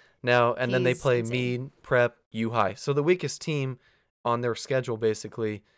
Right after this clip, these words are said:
Speaker 1: is U High at the
Speaker 2: It's
Speaker 1: end
Speaker 2: their
Speaker 1: of the
Speaker 2: last game
Speaker 1: season.
Speaker 2: of the season.
Speaker 1: But the, they front-loaded their schedule with being tested early and often.
Speaker 2: I love how they mixed Coeur d'Alene in there.
Speaker 1: Yeah.
Speaker 2: I
Speaker 1: which
Speaker 2: really do.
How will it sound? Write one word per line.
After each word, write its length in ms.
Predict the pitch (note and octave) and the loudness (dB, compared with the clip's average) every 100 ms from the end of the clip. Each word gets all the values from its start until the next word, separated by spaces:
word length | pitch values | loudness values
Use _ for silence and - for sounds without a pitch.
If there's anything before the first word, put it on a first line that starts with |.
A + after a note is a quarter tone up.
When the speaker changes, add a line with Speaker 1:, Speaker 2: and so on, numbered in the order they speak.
| _ | _
Speaker 1:
is 160 | A#2 G#2+ | -6 -4
U 160 | A#2+ A#2+ | -4 -2
High 160 | A#2 | 0
at 80 | A2+ | 0
the 80 | A2+ | -2
Speaker 2:
It's 60 | A2+ | -4
Speaker 1:
end 80 | |
Speaker 2:
their 20 | F3+ | -2
Speaker 1:
of 60 | |
the 40 | E3 | -2
Speaker 2:
last 120 | D#3+ | -2
game 140 | F3 | -2
Speaker 1:
season. 140 | E3 - | -2 -4
Speaker 2:
of 100 | D3 | -8
the 60 | D#3 | -12
season. 460 | - - - E3+ - | -14 -14 -14 -10 0
Speaker 1:
But 200 | C#3+ D3 | 0 2
the, 120 | D3 | 0
they 160 | D3+ B2+ | 0 -4
front-loaded 540 | - D#3 D#3 C#3+ B2 | 0 -2 2 0 0
their 140 | A2+ | -4
schedule 500 | A2 - D#3 C#3 A#2 | -6 -4 -4 -2 -2
with 340 | A2 A2 G#2+ - | 0 -2 -2 -6
being 220 | A#2 A2 | -6 -6
tested 540 | - A#2+ - A2+ G#2 - | -6 -6 -6 -6 -6 -6
early 340 | A#2 A2+ B2+ B2 | -4 -4 -4 -4
and 100 | G2+ | -2
often. 380 | G#2+ - G2 - _ _ _ - | -4 -4 -16 -18 _ _ _ -6
Speaker 2:
I 100 | F#3+ | -4
love 340 | F#3 F3 F3 | -4 -4 -4
how 120 | F3 F3 | -4 -8
they 120 | E3 | -8
mixed 280 | D#3 - - | -10 -14 -12
Coeur 140 | D#3 | -10
d'Alene 260 | D3 D3 C#3+ | -8 -10 -10
in 80 | |
there. 220 | C#3+ C#3 C#3 _ _ _ _ _ - | -12 -14 -16 _ _ _ _ _ -8
Speaker 1:
Yeah. 200 | A2+ A2+ - _ _ _ | -4 -4 -6 _ _ _
Speaker 2:
I 100 | F3 | -6
Speaker 1:
which 160 | E3+ D3+ | 4 4
Speaker 2:
really 120 | E3 | 2
do. 300 | D#3+ D#3+ D3+ | -6 -8 -6